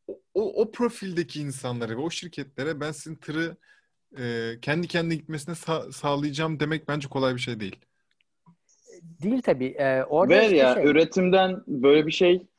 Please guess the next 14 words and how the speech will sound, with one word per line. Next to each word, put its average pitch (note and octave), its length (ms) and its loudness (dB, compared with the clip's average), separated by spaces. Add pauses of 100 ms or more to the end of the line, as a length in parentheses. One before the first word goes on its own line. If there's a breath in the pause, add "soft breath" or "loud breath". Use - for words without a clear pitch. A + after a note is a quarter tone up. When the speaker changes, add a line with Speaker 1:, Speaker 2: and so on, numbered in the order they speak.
Speaker 3:
sıfırdan E3 500 0
üretilen D#3+ 480 2
bir D3 40 0
şey C#3+ 160 0
değil. A2 120 -2 (100)
Siz D#3 280 -8
bir D#3+ 160 2
tırı F3+ 220 4
alıp G3 260 4
modifiye C#3+ 460 4
ediyorsunuz. G2 420 0
Speaker 2:
Evet, F#3+ 140 4
evet, F3+ 200 2
aynen. D3 280 -6